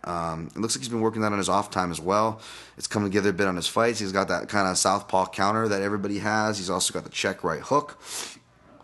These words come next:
Um, he'll shift the stance too in combination. He's not shy off, off that. He's been, he's been playing with that a little bit in his most recent fights,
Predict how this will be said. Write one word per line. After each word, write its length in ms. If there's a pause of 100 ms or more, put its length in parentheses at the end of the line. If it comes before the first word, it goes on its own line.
(320)
Um, 240
he'll 120
shift 220
the 60
stance 320
too 180
in 60
combination. 560
He's 80
not 160
shy 240
off, 260
off 220
that. 180
He's 120
been, 160 (280)
he's 140
been 100
playing 320
with 120
that 160
a 60
little 280
bit 160
in 60
his 120
most 240
recent 280
fights, 460